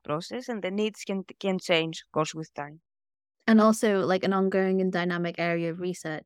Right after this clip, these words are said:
Speaker 2: as well, where there's, there's lots of new information being discovered and maybe in the future, new treatments as well.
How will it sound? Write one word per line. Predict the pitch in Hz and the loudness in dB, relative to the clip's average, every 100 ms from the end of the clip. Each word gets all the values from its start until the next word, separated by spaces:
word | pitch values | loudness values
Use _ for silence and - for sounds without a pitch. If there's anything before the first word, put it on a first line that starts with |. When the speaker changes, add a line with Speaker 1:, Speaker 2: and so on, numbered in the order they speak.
| - | -14
Speaker 2:
as | 175 | -2
well, | 170 160 165 | 0 2 2
where | 165 | 0
there's, | 165 165 - - | 0 -4 -10 -4
there's | 190 170 | -4 0
lots | 180 165 180 - | 2 2 0 -2
of | 175 | 2
new | 175 175 170 170 - _ _ _ _ - | 2 2 2 0 -6 _ _ _ _ 0
information | 185 175 170 - 175 | 2 4 2 2 0
being | 170 170 | 0 0
discovered | 165 - 165 165 160 | -2 -2 -2 0 -2
and | - 165 165 170 _ _ _ _ - 185 | -2 -2 -2 -6 _ _ _ _ -8 2
maybe | 180 175 185 | 4 6 4
in | 170 | 2
the | |
future, | - 175 - | 0 -4 -2
new | 165 165 | -4 -2
treatments | - 170 - - 170 | 0 0 0 -4 -6
as | - | -2
well. | 160 | -4